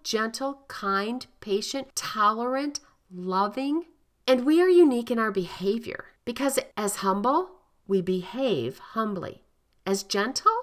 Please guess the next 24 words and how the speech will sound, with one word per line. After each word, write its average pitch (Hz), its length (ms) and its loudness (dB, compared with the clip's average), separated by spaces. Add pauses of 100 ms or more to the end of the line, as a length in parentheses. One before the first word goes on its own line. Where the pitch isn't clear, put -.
(220)
we 254 180 -4
behave 240 960 -8 (300)
gently. 175 500 -6 (680)
As 190 240 -2
wise, 285 500 -2
we 240 100 -6
behave 196 640 -6 (320)
wisely, 302 680 -2 (300)
we 254 200 -2
behave 208 600 -6
out 190 160 -4
of 165 100 -8
a 156 60 -8
sound 208 580 -2
mind, 175 540 -4
grounded 208 580 0
in 262 180 -4
wisdom 170 400 -4 (360)
and 165 160 -4
sacrificial 226 1120 -2
love, 170 380 -6 (100)
imitating 175 560 -6
the 170 80 -8
Father. - 460 -12